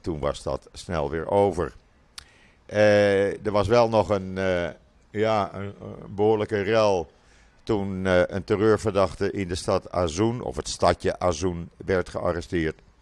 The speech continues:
Tientallen Palestijnen die gooiden stenen en molotovcocktails naar de soldaten.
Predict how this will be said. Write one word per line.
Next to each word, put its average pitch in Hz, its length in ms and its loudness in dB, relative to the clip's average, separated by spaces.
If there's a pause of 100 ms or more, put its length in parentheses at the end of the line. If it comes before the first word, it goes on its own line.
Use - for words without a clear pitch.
(600)
Tientallen 92 440 2
Palestijnen 85 720 2
die 80 120 -6
gooiden 87 300 0
stenen 87 420 0
en 85 140 -6
molotovcocktails 98 960 -2
naar 85 140 -2
de 80 60 -6
soldaten. 76 640 -2